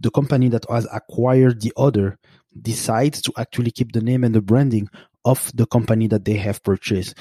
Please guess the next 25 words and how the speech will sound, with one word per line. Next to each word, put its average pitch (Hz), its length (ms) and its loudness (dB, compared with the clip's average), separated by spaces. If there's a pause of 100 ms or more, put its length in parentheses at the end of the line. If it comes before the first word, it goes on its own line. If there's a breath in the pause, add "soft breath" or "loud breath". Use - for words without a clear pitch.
(120)
So - 160 0
if 117 160 -2
company 120 500 2
A 127 260 2
has - 160 -6
purchased 104 440 -2
company 98 340 -2
B, 123 320 2 (340 loud breath)
then 101 380 -2
company 110 360 0
B 104 120 0
becomes 98 400 -6
the, 92 400 2
becomes 101 300 -2
the - 80 -6
company, 101 480 -2
uh, 90 140 -2 (380 loud breath)
the 110 100 4
unified 110 580 0 (120)
company. 98 380 -2 (1400 soft breath)
In 120 320 0
which, - 500 0 (520)
uh, 120 180 2
ever 131 300 4
scenario, 110 640 2